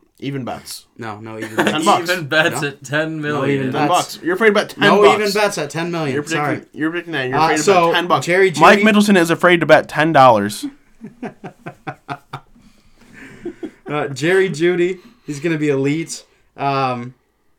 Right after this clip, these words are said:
Speaker 2: yeah, I don't know. I, I am a person who, I think Clyde Edwards-Helaire lands in the best position. I don't think he's the most talented player. Like, obviously,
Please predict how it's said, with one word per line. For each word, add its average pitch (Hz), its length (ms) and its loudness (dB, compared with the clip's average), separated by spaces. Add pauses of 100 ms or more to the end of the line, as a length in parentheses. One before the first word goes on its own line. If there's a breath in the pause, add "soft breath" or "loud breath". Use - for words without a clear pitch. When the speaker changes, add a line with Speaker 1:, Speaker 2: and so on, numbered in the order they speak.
(600)
Speaker 2:
yeah, 226 240 -8
I 151 100 -12
don't 208 100 -10
know. 165 240 -10
I, 151 260 -10 (440)
I 165 160 0 (300)
am 170 320 -4
a 147 80 -12
person 160 480 -8
who, 135 400 -2 (180)
I 135 100 -8
think 147 200 -8
Clyde 156 240 -6
Edwards-Helaire 139 580 -6
lands 131 260 -8
in 131 60 -10
the 123 80 -10
best 123 260 -12
position. 123 500 -12
I 120 120 -12
don't 120 360 -10
think 120 180 -14
he's 117 380 -14 (400 soft breath)
the - 80 -14
most 120 280 -10
talented 120 420 -10
player. 107 460 -12
Like, 117 400 -8 (480)
obviously, 135 760 -4